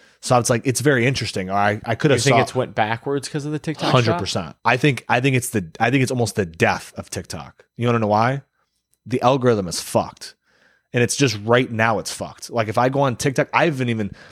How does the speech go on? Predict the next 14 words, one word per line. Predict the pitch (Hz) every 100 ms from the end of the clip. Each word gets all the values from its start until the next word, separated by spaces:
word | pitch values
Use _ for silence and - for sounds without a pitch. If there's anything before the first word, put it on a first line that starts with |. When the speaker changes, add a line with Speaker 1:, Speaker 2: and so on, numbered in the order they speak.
| _ -
Speaker 1:
I |
almost | 180 170 120
refuse | - 147 151
to | 120
go |
on | 113 95
TikTok | 139 139 135 113 104
now | 92 85 80 _ _ _ _ -
because | 123 143 123
I'm | 120
like, | 117 -
every | - 135 139 117
three | - 131 135
swipes | 117 - 117 127 175 -